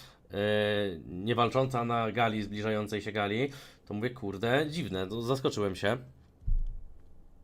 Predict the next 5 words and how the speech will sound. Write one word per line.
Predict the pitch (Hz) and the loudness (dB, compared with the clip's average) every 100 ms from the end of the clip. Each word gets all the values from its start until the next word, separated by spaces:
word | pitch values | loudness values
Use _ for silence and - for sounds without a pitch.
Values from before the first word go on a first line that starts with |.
| - - - - - - - - - - - - | -20 -20 -20 -20 -8 -6 -6 -16 -20 -20 -20 -2
E, | - 107 117 117 120 113 | 8 12 12 12 12 8
natomiast | 123 135 160 160 - | 4 6 6 4 4
niestety | 156 156 175 180 | 2 6 6 6
musiałem | 165 160 156 | 2 2 2
odmówić. | 151 139 120 123 127 | 2 2 2 0 -2